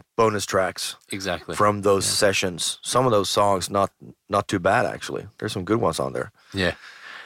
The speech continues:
Speaker 2: Now, one thing about this band is, um, see,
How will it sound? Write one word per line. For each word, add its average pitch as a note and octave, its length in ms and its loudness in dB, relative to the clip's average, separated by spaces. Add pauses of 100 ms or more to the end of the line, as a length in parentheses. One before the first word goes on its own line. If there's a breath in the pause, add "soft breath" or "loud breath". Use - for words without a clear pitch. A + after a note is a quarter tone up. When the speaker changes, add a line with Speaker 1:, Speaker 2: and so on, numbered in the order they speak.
Speaker 2:
Now, A3+ 100 4
one G#3+ 160 4
thing F3+ 160 2
about C3 240 4
this D#3 140 0
band A#2+ 300 4
is, G2+ 280 2
um, F2+ 580 2 (160)
see, - 180 2